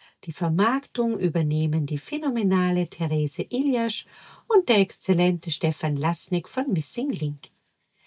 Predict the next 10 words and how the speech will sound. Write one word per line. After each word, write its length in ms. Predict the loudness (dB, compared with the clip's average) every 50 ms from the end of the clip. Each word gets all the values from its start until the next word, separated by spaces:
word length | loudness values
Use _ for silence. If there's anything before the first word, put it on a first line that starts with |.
| _ _ _ _
Danke 420 | 2 2 2 2 0 0 -2 -2 -2
auch 140 | -4 -4 -4
an 120 | -6 -6 -6 -8 _
alle 320 | _ -4 -2 0 0 0 0
herausragenden 1120 | 0 2 4 4 4 4 4 2 0 0 0 2 2 0 0 -2 -2 -2 -4 -4 -6 -6
Unternehmen, 800 | -4 -4 -4 -4 -4 -4 0 0 2 2 2 0 0 0 -2 0
die 140 | 0 0 2
hier 220 | 2 2 2 4
Werbung 380 | 4 4 4 4 2 2 0 0
schalten. 540 | 0 -2 -4 -4 -6 -6 -8 -12 -18 -20